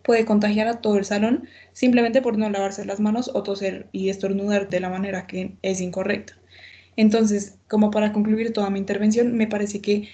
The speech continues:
sí es una buena idea volver a abrir el país y volver a retomar actividades cotidianas, pero debemos hacerlo con las medidas de bioseguridad en una manera indefinida, porque igualmente son muy beneficiosas para la salud en general de todo el país.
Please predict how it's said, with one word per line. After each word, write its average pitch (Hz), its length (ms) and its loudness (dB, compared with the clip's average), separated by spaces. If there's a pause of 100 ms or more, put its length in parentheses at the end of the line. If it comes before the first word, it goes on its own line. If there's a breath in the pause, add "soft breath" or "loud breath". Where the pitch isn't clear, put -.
(120 loud breath)
sí - 200 0
es 240 100 2
una 220 180 2
buena 214 240 2
idea 202 480 -4 (220)
volver 214 560 2
a 196 60 -2
abrir 202 200 0
el 196 140 -2
país 226 640 -4
y 208 120 -8
volver 196 320 0
a 196 60 0
retomar 202 320 2
actividades 202 640 0
cotidianas, 220 640 -2 (400 loud breath)
pero 233 200 4
debemos 226 380 4
hacerlo 240 480 0
con 214 160 2
las 202 160 2
medidas 196 300 -4
de 185 160 -2
bioseguridad 196 880 0
en 208 180 2
una 196 140 -4
manera 190 560 -4 (120)
indefinida, 214 840 2 (160)
porque 226 280 -4
igualmente 208 500 2
son 220 260 2
muy 208 160 6
beneficiosas 190 800 -4
para 190 260 -4
la 185 120 -4
salud 196 360 -2 (380 soft breath)
en 208 160 4
general 196 400 0
de 208 80 2
todo 196 180 -6
el 175 80 -8
país. - 460 -8